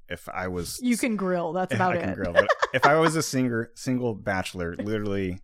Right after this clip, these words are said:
Speaker 1: uh, 'cause there's a lot of entrepreneurs that are s-, single bachelors, this is what probably I would eat for breakfast every single day.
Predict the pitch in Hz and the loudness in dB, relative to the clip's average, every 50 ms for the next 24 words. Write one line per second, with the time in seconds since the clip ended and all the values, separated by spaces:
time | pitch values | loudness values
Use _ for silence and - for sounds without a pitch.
0 | - - - - - 107 92 - - - 107 95 101 95 95 95 87 90 - - | -12 -12 -8 -6 -6 -6 -6 -6 -6 -6 -6 -4 -2 -2 -2 -2 -4 -6 -12 -10
1 | - 98 92 - - 98 92 92 98 95 - 101 98 101 101 90 - - - - | -8 -8 -8 -6 -6 -4 -4 -2 -4 -4 -6 -6 -4 -4 -4 -6 -8 -12 -16 -14
2 | - - 104 101 104 107 101 95 87 87 - - 92 90 92 92 - 101 92 - | -10 -6 -4 -4 -4 -2 -2 -2 -4 -4 -6 -8 -8 -8 -8 -8 -8 -8 -8 -8
3 | 98 87 - - 90 87 - - - _ - - - - - - - - - 92 | -10 -12 -8 -8 -6 -6 -8 -10 -16 _ -20 -20 -20 -20 -20 -20 -12 -8 -6 -4
4 | 87 87 85 - 87 90 87 82 - 87 - - 80 - 82 78 - - 85 - | -4 -2 -2 -2 -2 -4 -4 -6 -8 -10 -10 -12 -10 -8 -8 -8 -8 -10 -10 -10
5 | 87 80 87 - 87 80 80 78 80 80 71 69 | -10 -10 -10 -10 -10 -10 -10 -8 -8 -8 -8 -8